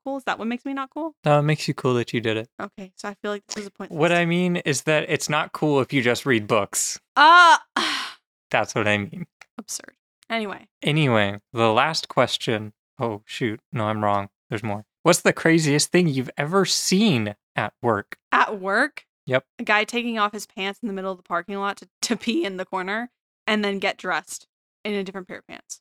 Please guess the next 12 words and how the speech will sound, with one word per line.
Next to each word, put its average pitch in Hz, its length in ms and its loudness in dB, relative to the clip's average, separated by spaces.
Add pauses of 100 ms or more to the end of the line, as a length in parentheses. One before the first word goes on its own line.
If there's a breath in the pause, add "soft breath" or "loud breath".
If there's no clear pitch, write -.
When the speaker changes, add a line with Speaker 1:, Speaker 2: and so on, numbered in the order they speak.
(140)
Speaker 2:
In 127 100 -2
my 113 180 0
mind, 110 680 0 (100)
that 120 180 0
question 113 640 0
was 110 220 -2
Speaker 1:
<laughs> - 40 -10
Speaker 2:
aimed 113 340 0
at 110 280 -2 (360)
your 104 540 0 (320)
fellow 120 600 0
employees. 139 800 2